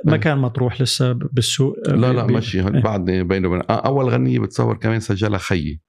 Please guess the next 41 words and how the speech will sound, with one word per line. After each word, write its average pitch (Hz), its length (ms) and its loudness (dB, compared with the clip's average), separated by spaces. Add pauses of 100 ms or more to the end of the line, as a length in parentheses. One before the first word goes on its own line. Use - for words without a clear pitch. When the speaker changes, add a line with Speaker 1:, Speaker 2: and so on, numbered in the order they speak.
(220)
Speaker 1:
أوكي. 110 160 4
Speaker 2:
كان 101 120 2
من 92 340 0
تأليفي - 440 0 (100)
أنا. 87 260 2 (520)
ووقتها 82 640 2
بيعرف 85 360 0
حدا 82 220 0
بإذاعة 82 460 0
ونزل 78 400 0
على 78 220 0
إذاعة 78 320 0
يعني، 76 280 0
واشتغلنا 104 720 0
هيك 135 100 4
Speaker 1:
مم. 131 40 2
Speaker 2:
كيف 113 200 -2
ما 92 80 -2
كان. 120 280 2
Speaker 1:
مم. 120 60 0
Speaker 2:
توزيع 104 380 2
ما 92 160 0
بعرف 82 280 -2
شي - 100 -4
يعني 76 200 0
كنت. - 360 -2 (540)
أول 113 180 4
Speaker 1:
مم. 101 60 2
Speaker 2:
مرة 90 200 0
حدا 82 240 -2
بتعرف 85 540 -2
على 80 60 -6
حدا 78 280 -2
ب-، 73 420 0 (100)
ضمن 82 260 2
الفاميلي 80 500 0
Speaker 1:
مم. 78 60 0
Speaker 2:
بزنس 80 340 0
تبعنا، 78 380 0
تعرفت 82 400 -2
عليه. 82 320 -2